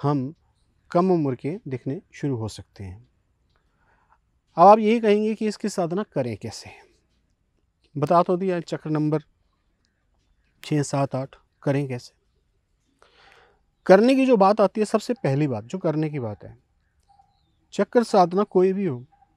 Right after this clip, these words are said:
चाहे किसी भी चक्र की हो, वो खुद से नहीं करनी चाहिए। खुद से मतलब कि अपने आप से नहीं करने बैठ जाना चाहिए, उसके लिए प्रॉपर गाइड होना चाहिए, गुरु होना चाहिए, रेगुलर। क्योंकि जब हम चक्र साधना करते हैं तो कई तरह की समस्याएं आती हैं, कई तरह की प्रॉब्लम्स आती हैं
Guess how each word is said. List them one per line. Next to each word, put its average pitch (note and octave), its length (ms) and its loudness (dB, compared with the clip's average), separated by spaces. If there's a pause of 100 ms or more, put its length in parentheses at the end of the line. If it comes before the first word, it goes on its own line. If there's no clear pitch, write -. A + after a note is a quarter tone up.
(140)
चाहे E3 140 -6
किसी F3+ 200 -2
भी F3+ 60 -2
चक्र D#3+ 300 -8
की D3 140 -8
हो, C3+ 120 -4
वो F#3 100 -2
खुद F#3 240 -2
से G3+ 200 -4
नहीं F3+ 140 0
करनी C#3+ 240 -4
चाहिए। C#3 260 -8
खुद F#3 240 -2
से - 140 -4
मतलब F#3+ 360 -2
कि G#3 160 -10 (280)
अपने F#3+ 240 -2
आप F#3 140 0
से E3+ 200 -4
नहीं F3 100 0
करने D3 260 -2
बैठ B2+ 180 -2
जाना A#2+ 240 -8
चाहिए, A2+ 280 -14 (840)
उसके F#3+ 280 -2
लिए A3 100 4
प्रॉपर G3 360 -2
गाइड D3 360 0
होना C#3+ 200 -2
चाहिए, E3+ 240 -8
गुरु C3 220 -8
होना G#2+ 260 -10
चाहिए, - 360 -16
रेगुलर। E3 420 2 (1120)
क्योंकि F#3+ 220 0
जब G3+ 180 4
हम A3 120 6
चक्र G#3 320 -2
साधना G3 360 2
करते F3+ 360 -2
हैं E3 260 -4 (220)
तो F3+ 280 2
कई F#3 160 2
तरह F3+ 220 -2
की F3 100 -6
समस्याएं E3+ 500 -4
आती D3+ 280 -6
हैं, D3+ 120 -8
कई D#3 200 -4
तरह D3 200 -6
की D3 80 -8
प्रॉब्लम्स D#3 480 0
आती B2 240 -8
हैं G#2+ 100 -12